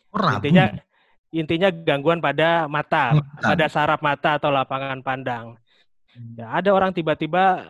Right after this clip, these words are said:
Speaker 2: lagi jalan kok, tiba-tiba pan-, lapangan pandang saya biasanya bisa ngelihat, misalnya dia sedang nyetir, biasa bisa lewat,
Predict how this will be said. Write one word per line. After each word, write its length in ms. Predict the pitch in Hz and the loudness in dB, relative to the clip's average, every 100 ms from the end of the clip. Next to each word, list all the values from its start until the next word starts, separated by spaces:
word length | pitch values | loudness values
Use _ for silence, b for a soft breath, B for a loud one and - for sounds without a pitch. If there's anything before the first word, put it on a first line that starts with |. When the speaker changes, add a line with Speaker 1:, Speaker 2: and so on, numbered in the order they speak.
| - - | -18 -12
Speaker 2:
lagi 200 | 151 143 139 | -10 -6 -2
jalan 240 | 143 175 | -2 -2
kok, 160 | 220 208 | -4 -6
tiba-tiba 640 | 151 143 139 156 202 196 _ _ _ _ _ _ _ _ | -4 -4 -4 -4 -4 -4 _ _ _ _ _ _ _ _
pan-, 200 | - 156 | -4 -4
lapangan 560 | 143 151 156 156 160 160 | -2 -4 -2 -2 -4 -4
pandang 320 | 165 156 143 | -4 -4 -4
saya 320 | 147 151 180 | -4 -2 0
biasanya 920 | 190 143 131 127 143 143 151 143 107 123 | 0 -2 -4 -4 -6 -4 -6 -6 -12 -16
bisa 320 | 135 131 156 | -16 -8 -6
ngelihat, 400 | 147 147 147 143 - _ _ _ _ _ _ _ | -4 -4 -4 -4 -8 _ _ _ _ _ _ _
misalnya 320 | 143 151 165 | -10 -4 -2
dia 120 | 165 160 | 0 -2
sedang 320 | 165 151 147 | -2 -4 -4
nyetir, 400 | 151 - 196 208 | -6 -2 -2 -2
biasa 320 | 165 127 - | -4 -4 -6
bisa 400 | 135 135 147 139 | -10 -8 -4 -4
lewat, 240 | 135 143 | -4 -4